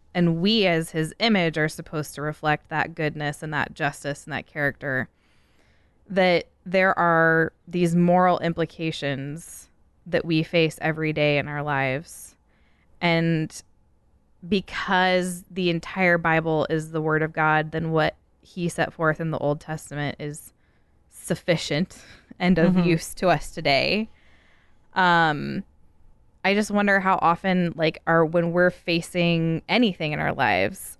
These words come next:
Speaker 1: are we wondering what God has to say about it, what his law has to do with it? Like, is that the standard that we love, like the psalmist did?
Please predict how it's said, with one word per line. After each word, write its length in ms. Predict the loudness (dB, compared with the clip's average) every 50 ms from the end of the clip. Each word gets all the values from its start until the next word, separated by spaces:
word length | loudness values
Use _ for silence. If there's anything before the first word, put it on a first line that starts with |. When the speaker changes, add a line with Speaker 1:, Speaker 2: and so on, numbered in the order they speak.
| _
Speaker 1:
are 140 | 0 2 2
we 280 | 2 2 2 2 4 2
wondering 840 | 2 2 0 0 2 0 0 2 2 2 0 -2 -2 -4 -6 -8 -10 _ _ _ _ _ _ _ _ _ _ _ _ _ _ _ _ _ _ _ _ _ _ _ _ _ _ _ _
what 400 | -2 2 2 4 2 2 0 0
God 260 | 0 2 2 2 2
has 320 | 0 -2 -2 -4 -4 -8
to 80 | -10 -10
say 300 | -10 -4 -2 2 4 4
about 300 | 4 4 4 2 4 4
it, 260 | 4 4 2 2 0 -4
what 280 | -4 -2 0 0 0
his 260 | 0 -2 -2 -2 -2
law 480 | -4 -4 0 2 4 4 4 4 4 2
has 300 | 2 0 -2 -4 -4 -8
to 120 | -10 -8
do 160 | -4 -2 0 2
with 220 | 2 0 0 -2
it? 320 | 0 0 2 2 2 0 -2 -2
Like, 180 | -2 -2 -2 0
is 200 | -2 -2 -2 0
that 320 | 0 0 0 0 -2 -2 0
the 140 | 0 0 0
standard 600 | 0 -2 0 0 0 2 2 2 2 2 2 0
that 160 | -2 -2 -2
we 420 | -2 -4 -2 -2 -2 -2 -2 -4 -8 _ _ _ _ _ _ _ _ _ _ _ _ _ _ _ _ _
love, 720 | -4 0 2 4 6 6 6 4 4 2 0 -2 -6 -10 -4
like 200 | -4 -4 -4 -4
the 80 | -8 -14
psalmist 560 | -6 -2 0 0 0 0 -2 -6 -8 -10 _
did? 380 | -6 -4 -4 -4 -4 -6 -10